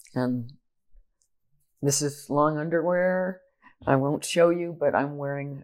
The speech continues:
um, long underwear underneath. Uh, I walk around in a coat. Um, I get used to it, but I type in gloves. <laughs> And it's a little absurd.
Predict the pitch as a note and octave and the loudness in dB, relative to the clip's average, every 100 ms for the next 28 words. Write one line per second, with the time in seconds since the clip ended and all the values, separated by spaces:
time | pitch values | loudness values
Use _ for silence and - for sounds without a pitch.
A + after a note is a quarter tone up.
0 | - C#3 C3+ C3+ C3 _ - D3+ D3 D3 | -4 -4 -4 -6 -12 _ 0 2 4 2
1 | C#3+ C#3+ C#3+ C#3 C3+ D#3+ F3+ E3 D3 - | 2 2 0 0 -2 0 0 0 -4 -10
2 | _ _ _ _ _ C3 B2+ B2+ B2 B2+ | _ _ _ _ _ 2 2 0 -4 -6
3 | C#3 _ _ _ - C3 C3+ C3+ B2+ B2+ | -12 _ _ _ 2 4 4 2 2 -2
4 | C3 B2+ C3 C#3 - G3 F3 E3 - - | -10 -8 -8 -10 -4 6 6 6 2 -10
5 | - _ _ _ _ _ - B2+ B2 A#2+ | -20 _ _ _ _ _ -4 2 2 0
6 | A#2+ A#2+ A2+ _ _ _ _ _ _ _ | -4 -10 -14 _ _ _ _ _ _ _
7 | _ _ _ _ B2+ C3+ D3 - D3+ E3+ | _ _ _ _ 4 6 4 4 0 -2
8 | - - E3 E3 E3 - - - _ _ | -2 -4 -4 -2 -4 -8 -16 -20 _ _
9 | _ - A#2+ C3 - - B2+ B2+ B2 - | _ -8 2 2 2 6 6 6 0 -6
10 | - - A#2 A2+ D3+ D#3 F3 F3 E3+ E3 | -14 2 4 4 4 4 6 8 8 4
11 | D#3+ D#3 - - _ E3 - - - F#3 | 2 -4 -6 -8 _ -2 -2 -2 -2 -2
12 | _ _ - - _ _ _ _ - - | _ _ -20 -20 _ _ _ _ -20 -20
13 | _ _ - E3+ E3 D#3+ D3+ C#3 C3 B2+ | _ _ 0 2 4 4 2 2 2 -2
14 | A#2 - C3 A2 A2 | -6 -6 -2 -2 -4